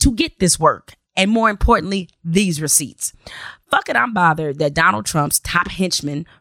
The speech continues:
Rudy Giuliani, had the nerve to tweet condolences about the death of former New York City Mayor David Dinkins, who died at ninety-three years old last week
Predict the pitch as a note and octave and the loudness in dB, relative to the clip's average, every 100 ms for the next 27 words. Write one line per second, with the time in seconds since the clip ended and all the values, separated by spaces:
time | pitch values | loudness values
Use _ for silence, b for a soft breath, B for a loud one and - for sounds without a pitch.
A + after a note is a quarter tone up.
0 | - F3 D4 D4+ G#3+ A3+ G3 E3+ C3+ C#3+ | -4 2 4 4 4 0 2 2 0 -4
1 | B B F#3 F#3+ F#3 E3+ F3 A3+ A#3 A#3 | B B -2 0 0 0 4 4 2 -2
2 | E3 - C4 D4+ C4 G#3+ F#3 F3 E3 D3+ | -6 0 0 0 -2 0 0 -2 -8 -10
3 | C#3+ D3+ B B - D#3 E3+ E3+ E3 E3+ | -12 -12 B B -6 0 0 0 -2 0
4 | E3+ - C#3+ - F3+ G#3 G#3 F3+ F3 E3+ | -2 -2 -4 0 2 2 2 -2 0 2
5 | E3 - D#3 D3+ C#3+ C#3+ C#3 b b _ | 2 0 0 0 0 -2 -4 b b _
6 | D3+ D3+ C#3+ D#3 C#3+ - - - D3+ D3+ | 2 2 0 -4 -12 -8 -6 0 0 2
7 | D#3+ F3+ F3 - C#3 D3 C#3+ F#3 C4 C4 | 2 0 -2 -4 -6 -4 -2 0 -2 -6
8 | A3+ A3+ G3+ F#3 E3+ D#3 D3+ D3 D3 D3 | -6 -4 -2 0 4 4 4 0 -2 -2
9 | D3 D3 | -4 -6